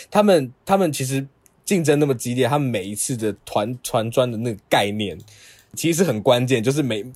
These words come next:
每次到底有没有打到那个，那个大家的点，这个很可怕。可是我觉得那个时候，呃，S H E他们是一个，就是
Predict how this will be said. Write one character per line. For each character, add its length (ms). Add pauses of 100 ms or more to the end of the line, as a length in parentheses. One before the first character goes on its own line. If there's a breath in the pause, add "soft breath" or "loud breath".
每 180
次 140
到 100
底 100
有 40
没 60
有 60
打 220
到 140
那 80
个， 180 (220)
那 100
个 140
大 180
家 180
的 140
点， 200 (260)
这 140
个 80
很 100
可 140
怕。 100
可 80
是 80
我 100
觉 100
得 40
那 80
个 60
时 100
候， 160 (320 loud breath)
呃 360
，S 240
H 140
E 40
他 120
们 140
是 180
一 60
个， 320 (320)
就 80
是 340